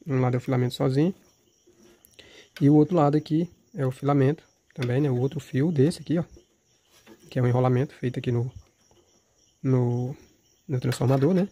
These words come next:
Que é, é as duas pontas do fio, vamos dizer assim, né? É essa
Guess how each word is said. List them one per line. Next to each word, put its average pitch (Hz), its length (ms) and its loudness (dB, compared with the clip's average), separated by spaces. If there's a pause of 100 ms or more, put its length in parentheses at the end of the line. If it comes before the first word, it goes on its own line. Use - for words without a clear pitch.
(720)
Que - 80 -6
é, 127 460 -2 (180)
é 127 80 -4
as 120 100 0
duas 143 180 2
pontas 139 200 0
do 131 80 -4
fio, 175 200 0
vamos 127 160 0
dizer 127 100 -2
assim, 160 200 -2
né? 165 160 0 (640)
É 127 160 0
essa 185 300 -2